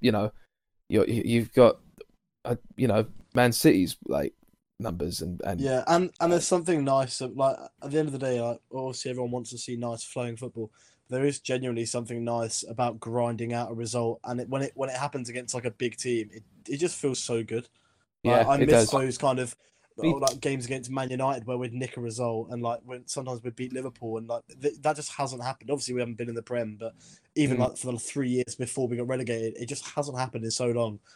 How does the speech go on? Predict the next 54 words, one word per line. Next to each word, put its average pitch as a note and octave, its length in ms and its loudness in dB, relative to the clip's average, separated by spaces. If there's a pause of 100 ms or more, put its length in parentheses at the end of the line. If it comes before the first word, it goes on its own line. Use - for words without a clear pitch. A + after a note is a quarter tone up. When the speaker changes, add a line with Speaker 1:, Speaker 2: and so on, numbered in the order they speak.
(120)
Speaker 2:
I'd B2+ 80 -2
love B2+ 180 0
for B2 80 -2
us A#2 100 -4
to A#2 80 -8
get A#2 180 -6
back A#2 220 -4
to A#2 80 -8
that A#2+ 200 -4
kind A#2 220 -2
of, A2+ 100 -4
like, A2+ 200 0 (500)
when, B2+ 220 -2 (160)
when C#3+ 160 2
the C3 60 2
Cottage A#2+ 400 0
could A#2+ 120 -6
be, B2 160 2
like, A#2+ 180 2 (320)
any C#3 220 4
team B2+ 240 0
could A#2 140 -6
turn A#2+ 200 -2
up, A2+ 320 -2
and A2+ 140 -8
you A2+ 120 -6
could A2 200 -12
kind A#2+ 420 -4
of A2 80 -4
have B2 220 -4
something A#2+ 220 -2
in G#2+ 60 -8
the A2+ 60 -6
back A#2+ 160 -4
of B2 60 0
your A#2+ 80 0
head A#2+ 100 0
that A#2 60 -6
would A2 80 -6
be A#2 60 -4
like, A2+ 180 -2
"We D3 100 0
could A#2 180 -6
get A2 160 -6
a A2+ 40 -4
result A2+ 300 -2
here G#2 100 -12
today." - 240 -14 (480)
Speaker 1:
Yeah, C3+ 280 6 (180)
I - 80 12
remember D3+ 340 8
thinking C#3 480 4
Speaker 2:
<laughs> C3 120 -8
Speaker 1:
the, A2+ 100 2